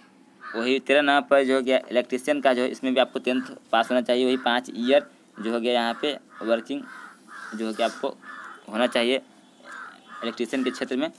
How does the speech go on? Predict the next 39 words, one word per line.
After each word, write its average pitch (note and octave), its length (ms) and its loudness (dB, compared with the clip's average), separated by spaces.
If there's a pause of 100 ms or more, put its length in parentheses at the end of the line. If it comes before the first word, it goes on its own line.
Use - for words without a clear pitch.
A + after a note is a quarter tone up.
(540)
और D#3 260 6
यहाँ D3+ 160 4
पे D#3 80 -4
चौदह D3 220 -2
नंबर D3+ 220 2
पर D3+ 60 -2
जो D3 80 2
हो D3 60 4
गया D3 100 6
officer C#3+ 320 0
assistant C#3+ 380 -2
के, C#3+ 60 0
इसमें C#3 200 -2
graduate C3 360 4
and C#3 120 2
computer C3 300 0
knowledge C3+ 260 2
होना C3 140 2
चाहिए। C3 200 2
Driver B2+ 300 4
के D3 100 -4
लिए C#3 100 2
यहाँ C3+ 100 4
पे C#3 180 2
आपको B2+ 320 2
matric A#2+ 440 -2
pass C#3+ 300 2
होना C3 140 2
चाहिए, C3 300 4
valid B2+ 280 4
पूरे C#3+ 220 2
यहाँ B2 160 4
पे C3 100 0
driving A#2+ 360 4
license B2 300 2
भी B2 100 0
आपको A#2+ 220 2
होना A2 180 2
चाहिए। B2+ 240 0